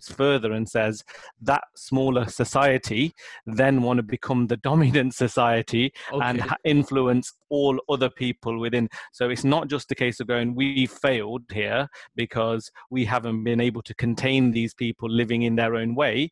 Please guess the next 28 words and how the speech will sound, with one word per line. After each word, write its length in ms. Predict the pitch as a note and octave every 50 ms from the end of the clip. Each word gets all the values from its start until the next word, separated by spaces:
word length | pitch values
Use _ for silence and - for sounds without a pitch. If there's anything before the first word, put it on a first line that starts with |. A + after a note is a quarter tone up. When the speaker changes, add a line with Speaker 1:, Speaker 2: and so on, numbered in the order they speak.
| - - - -
Speaker 1:
In 180 | C#3+ C#3 B2 A#2
Speaker 2:
Mm. 40 | A#2
Speaker 1:
fact, 240 | C3+ B2 - - A2+
these 200 | C3 C3+ C3+ A#2+
people 320 | - C3+ B2+ - A#2+ A#2
are 100 | A2+ A2+
now 280 | A#2+ B2 B2+ B2+ B2 C3
influencing 800 | - D3+ D3 C#3 - - C3 B2 B2 A#2+ B2 - - B2+ A#2 B2 - -
our 360 | C#3 C3+ C#3+ C3+ C3+ B2+ A2+ A2 - - - - _ _ _ - -
host 380 | - - C#3+ C#3 B2+ - - -
community, 640 | - C3+ C3 C3 C3+ C3+ C3 B2 - C#3+ B2+ A#2+ A#2
as 160 | A#2 A#2 G2+
they 80 | A#2+
c-, 340 | A2+ - - - - - -
sometimes 400 | - - B2 A#2+ A2+ A#2 A2+ A#2
refer 260 | A#2 A2+ - C3 B2
to 200 | B2 - - A#2
it 40 | A2+
as. 240 | A2+ A2 G#2+ A2 A#2+ - - - - - - -
And, 440 | C#3 C#3 C#3 B2 A#2+ A#2+ A#2+ B2 A#2
you 120 | A#2+ C3+
know, 100 | C#3+ D3
when 160 | C#3+ C#3+ C#3+ C#3
they 120 | C#3 C3+
refer 340 | C3 B2+ A#2 - C#3 C3 C3
to 120 | - -
those 240 | C3 C3 C3+ C3+ A#2+
people 600 | - - C3+ C3 B2 - _ - B2+ B2+ B2+ A#2+